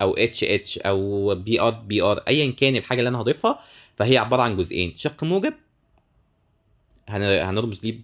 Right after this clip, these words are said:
برمز الالكتروفيل، وشق سالب وليكن مثلًا، آه، مثلًا ايه سالب، اي حاجه، اي حاجه عليها اشاره سالب. فهو ال-، ال-، ال-، الحاجه اللي انا هضيفها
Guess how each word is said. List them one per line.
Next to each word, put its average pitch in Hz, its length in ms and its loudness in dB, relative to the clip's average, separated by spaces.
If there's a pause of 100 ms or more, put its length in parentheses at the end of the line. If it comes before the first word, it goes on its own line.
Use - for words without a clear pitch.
برمز 101 280 -2
الالكتروفيل، 98 640 -4 (540)
وشق 135 340 0
سالب 131 360 2 (140)
وليكن 98 380 0
مثلًا، 113 420 -4 (1300)
آه، 85 640 -2 (580)
مثلًا - 380 -6
ايه 95 120 -4
سالب، 90 340 0
اي 113 160 0
حاجه، 92 280 -4 (440)
اي 120 140 4
حاجه 131 200 0
عليها 107 280 -2
اشاره 95 180 -4
سالب. 76 220 -8 (500)
فهو 127 460 4
ال-، 101 100 -2
ال-، 101 280 2
ال-، 85 320 -2
الحاجه 120 220 -2
اللي 139 100 4
انا 139 120 -2
هضيفها 156 480 0